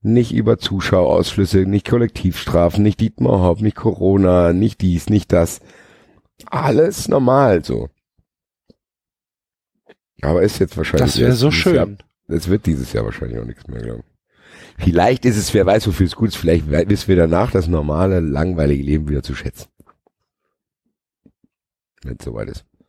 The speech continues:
Speaker 1: Zumindest für drei Tage, bis das nächste Banner
Speaker 2: Bis
Speaker 1: hochgehalten wird.
Speaker 2: Donald Trump auf den Knopf gedrückt hat.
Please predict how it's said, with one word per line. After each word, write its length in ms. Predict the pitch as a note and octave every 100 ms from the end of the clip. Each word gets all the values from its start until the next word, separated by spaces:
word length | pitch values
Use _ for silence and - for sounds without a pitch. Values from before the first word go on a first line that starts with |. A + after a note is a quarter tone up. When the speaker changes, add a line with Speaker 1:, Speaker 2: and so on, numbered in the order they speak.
| _
Speaker 1:
Zumindest 320 | - F#2 G2 -
für 200 | F2+ D2+
drei 240 | C#2 D#2
Tage, 360 | F2+ A2 C3 A2
bis 340 | C3 C#3+ -
das 200 | G2+ F2+
nächste 260 | A2 - D#2+
Banner 300 | D#2 F2 G#2+
Speaker 2:
Bis 380 | E3 C2+ C2+ C#2+
Speaker 1:
hochgehalten 280 | C#2 C#2+
wird. 120 | - -
Speaker 2:
Donald 400 | D3 C#3+ C#3+ -
Trump 420 | - C#3 B2+ C3+
auf 160 | C3 -
den 140 | A#2+
Knopf 360 | - A#2 - -
gedrückt 440 | - G#2 F#2+ -
hat. 300 | F#2 F2+ -